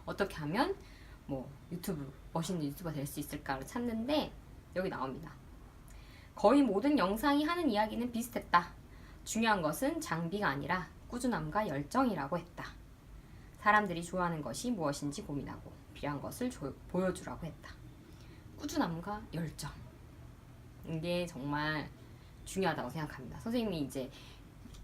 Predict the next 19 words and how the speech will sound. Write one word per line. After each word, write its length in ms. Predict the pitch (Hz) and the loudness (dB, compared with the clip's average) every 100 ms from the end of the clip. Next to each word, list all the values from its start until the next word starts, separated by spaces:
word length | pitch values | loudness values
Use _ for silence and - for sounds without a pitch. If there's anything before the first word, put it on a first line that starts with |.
| - | -8
이거 140 | 185 170 | -4 -2
시작하면서 600 | 170 220 226 196 196 226 | 0 0 2 0 2 0
그 240 | - 156 | 0 -4
대도서관이란 1400 | 147 165 156 208 190 131 131 - - - - - 165 165 | -4 -2 -2 0 0 0 -4 -8 -14 -16 -14 -4 0 2
사람, 160 | 214 254 | 4 2
사람, 340 | - 359 330 | 4 4 4
사실 280 | - 311 208 | 2 2 2
누군지 240 | 165 190 | 0 0
몰랐어요. 540 | 151 147 - - - 143 | 0 0 -2 -2 -2 -2
근데 180 | 160 143 | 0 0
이제 220 | 143 139 - - - | 2 -2 -4 -12 -4
그분이 640 | 196 180 175 175 170 175 | 0 2 2 2 0 0
유명하니까 640 | 151 170 202 190 - 143 147 | 2 6 6 4 0 0 0
그분 200 | 156 160 | -4 -2
책을 240 | 220 196 | 0 0
사서 200 | 196 190 | 0 -4
봤는데 600 | - 135 139 208 208 160 - - - - | -6 -6 -2 0 0 -2 -12 -18 -16 -10
거기서 200 | - 175 | -2 0
나오더라고요. 760 | 160 131 175 160 - - 139 | 2 2 2 0 -4 -8 -6